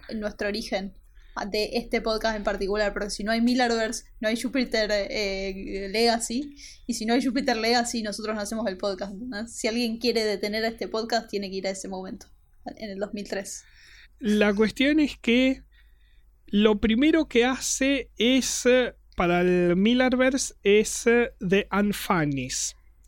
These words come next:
Speaker 1: Que como dice su nombre. <laughs>
Speaker 2: Es, eh, una cosa que, en primer lugar, salió para Avatar Press.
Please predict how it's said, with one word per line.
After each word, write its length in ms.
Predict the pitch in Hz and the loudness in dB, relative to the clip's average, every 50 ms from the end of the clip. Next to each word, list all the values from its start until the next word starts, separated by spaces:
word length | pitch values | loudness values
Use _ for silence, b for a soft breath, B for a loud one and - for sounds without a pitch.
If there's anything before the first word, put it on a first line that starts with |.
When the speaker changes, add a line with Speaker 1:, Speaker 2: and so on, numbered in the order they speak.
| - - _ _ - | -20 -20 _ _ -4
Speaker 1:
Que 180 | - 277 277 - | -2 -2 -2 -2
como 200 | 254 240 233 233 | -2 -2 0 0
dice 300 | 277 294 294 - 285 254 | 0 0 0 -2 -2 -4
su 160 | - 240 226 | -4 -6 -4
nombre. 560 | 233 277 285 262 226 226 226 240 254 - - - | -2 -2 0 0 -2 -2 0 -2 -2 -2 -6 -10
<laughs> 880 | - - - - - - - - - - - - - _ _ _ _ - | -8 -6 -4 -4 -6 -6 -10 -14 -18 -20 -20 -20 -20 _ _ _ _ -2
Speaker 2:
Es, 520 | 294 254 277 285 262 - - - - - | 2 4 6 6 6 4 2 -2 2 4
eh, 220 | 277 277 277 247 - - | 4 4 4 4 2 2
una 260 | 240 247 247 240 220 | 4 4 4 4 4
cosa 440 | - 254 269 247 - - 262 262 247 | 4 2 2 2 2 2 2 0 0
que, 420 | - - 214 196 190 185 160 - | 2 4 4 6 6 4 2 2
en 160 | - 196 190 196 | 2 0 2 4
primer 240 | 208 208 226 240 | 4 4 4 6
lugar, 380 | 240 247 254 247 247 254 269 240 | 4 4 4 4 4 2 2 0
salió 560 | - - 220 190 190 196 208 220 226 233 220 - - - | 0 0 2 2 4 4 4 4 4 4 2 -2 -2 -2
para 600 | 185 190 196 202 208 214 214 220 226 226 220 - - b b b b b b b b b - - | 0 2 2 4 4 4 2 2 2 0 -2 -4 -10 b b b b b b b b b -10 -2
Avatar 560 | - 180 175 180 185 180 208 202 214 196 - | 0 2 2 2 2 2 2 2 2 2 4
Press. 420 | - 214 214 196 180 - - - | 4 4 6 4 4 2 2 2